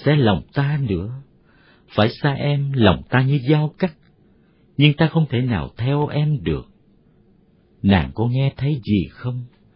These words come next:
Những tiếng trống ngũ liên, tiếng khóc đây, máu đây, lầm than đây. Ta đã có lời nguyền từ thuở biết nghĩ. Ví dụ trời Phật cho ta hàng ngàn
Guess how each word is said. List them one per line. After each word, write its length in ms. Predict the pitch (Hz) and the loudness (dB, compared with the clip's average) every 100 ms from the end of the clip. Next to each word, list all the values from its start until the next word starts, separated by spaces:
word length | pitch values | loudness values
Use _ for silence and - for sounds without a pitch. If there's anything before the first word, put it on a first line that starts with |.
| _ _ _ - | _ _ _ -4
Những 220 | 87 101 - | 2 2 2
tiếng 180 | 151 151 | 0 0
trống 220 | 160 165 | 0 2
ngũ 220 | 98 101 | 2 4
liên, 300 | 151 160 165 156 _ _ _ _ _ - _ _ _ - | 4 4 2 -2 _ _ _ _ _ -20 _ _ _ 0
tiếng 240 | 135 143 | 2 2
khóc 300 | - - 156 _ | -6 -10 -10 _
đây, 240 | 135 135 139 - _ _ _ _ _ _ _ _ - | -4 -4 -4 -14 _ _ _ _ _ _ _ _ -2
máu 520 | 113 117 117 135 147 | 4 4 4 0 -4
đây, 180 | 135 135 139 - _ _ _ _ _ | -4 -4 -8 -16 _ _ _ _ _
lầm 500 | 107 98 95 71 62 - - | 2 6 6 4 -4 -12 -16
than 640 | 92 110 131 135 139 143 | -10 -6 -6 -4 -4 -4
đây. 220 | 156 151 135 _ _ _ _ _ _ - _ _ _ _ _ | -4 -6 -12 _ _ _ _ _ _ -20 _ _ _ _ _
Ta 160 | 135 104 | -4 -2
đã 100 | 85 | -6
có 120 | - 139 | -4 -2
lời 280 | 95 85 | 0 -2
nguyền 380 | 65 80 80 65 - | -2 -2 -2 -4 -4
từ 180 | 90 76 - | -2 -2 -6
thuở 260 | 82 82 104 | -6 -4 -2
biết 200 | 147 - | -4 -2
nghĩ. 380 | 76 73 104 135 _ _ _ _ _ _ _ | -6 -6 -10 -14 _ _ _ _ _ _ _
Ví 200 | 101 131 | 0 2
dụ 260 | 98 95 71 - | 2 0 -2 0
trời 240 | 92 73 64 - | 0 0 -4 -6
Phật 180 | 78 - | -6 -6
cho 120 | 131 131 | -8 -4
ta 120 | 139 | -4
hàng 340 | 104 98 73 | -4 -6 -4
ngàn 320 | 78 80 62 | -4 -4 -6